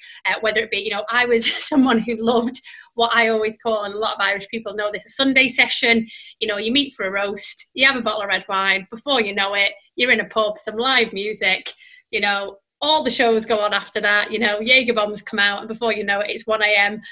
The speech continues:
Monday morning, and you're wondering why you don't have your biggest, uh, <laughs> amount of energy and clarity for your Monday attack. But I was having a great time. So the one thing for me is that alcohol was very culturally around me, um, in every sense. So,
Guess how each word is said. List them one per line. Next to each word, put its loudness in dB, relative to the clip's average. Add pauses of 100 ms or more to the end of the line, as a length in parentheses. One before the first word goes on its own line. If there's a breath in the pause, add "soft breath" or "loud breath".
(140 loud breath)
Monday 2
morning, -2 (180)
and -6
you're -4
wondering -4
why -6
you -8
don't -4
have -4
your -2
biggest, -2
uh, 2 (180)
<laughs> 2
amount 0
of -2
energy 2
and -6
clarity -2
for -6
your -4
Monday -2
attack. -4 (520 loud breath)
But 2
I 6
was 0
having 0
a -2
great 2 (100)
time. 0
So -10
the -4
one 0
thing -4
for -2
me -2
is -6
that -2 (500 loud breath)
alcohol -2
was -4
very 0
culturally -4 (140)
around 0
me, 2
um, 0
in -2
every -4
sense. -4
So, 0